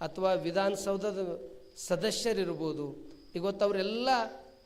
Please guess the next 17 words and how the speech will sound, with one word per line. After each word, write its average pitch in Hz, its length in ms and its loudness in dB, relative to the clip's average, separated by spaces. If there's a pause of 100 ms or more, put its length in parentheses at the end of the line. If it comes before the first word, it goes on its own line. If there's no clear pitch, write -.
(300)
ಅಧಿಕಾರದಾಗಿದ್ದು 226 1080 0 (960)
ಅವರು 190 300 4 (360)
ಇದೊಂದು 202 440 -2
ಜನಸೇವೆ 226 680 2
ಅಂತಂದ್ರೆ 220 540 -2
ಇದೊಂದು 208 340 0 (500)
ನಿಜವಾದ 196 480 2
ದೇವ್ರ 208 360 6
ಸೇವೆ. 156 340 -2 (1080)
ಅಲ್ಲಿ 240 300 2 (200)
ಭ್ರಷ್ಟಾಚಾರ 190 880 2 (680)
ಯಾವ್ಯಾವೋ 226 440 4 (440)
ರೂಪವನ್ನು 240 600 2 (100)
ತಾಳ್ತದೆ. 175 520 0 (580)
ಅದಕ್ಕೂ 233 440 0
ಕೂಡ 269 320 0
ಬಸವಣ್ಣವರು 226 760 2